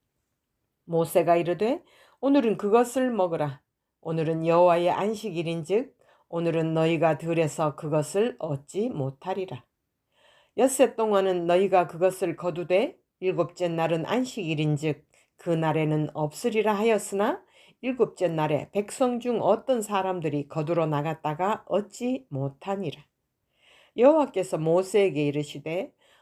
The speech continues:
어느 때까지 너희가 내 계명과 내 율법을 지키지 아니하려느냐? 볼지어다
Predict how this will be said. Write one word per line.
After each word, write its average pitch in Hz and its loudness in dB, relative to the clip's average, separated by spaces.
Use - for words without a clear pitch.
어느 185 0
때까지 254 2
너희가 160 2
내 170 4
계명과 170 -2
내 165 0
율법을 160 -2
지키지 233 -6
아니하려느냐? 185 -2
볼지어다 151 -2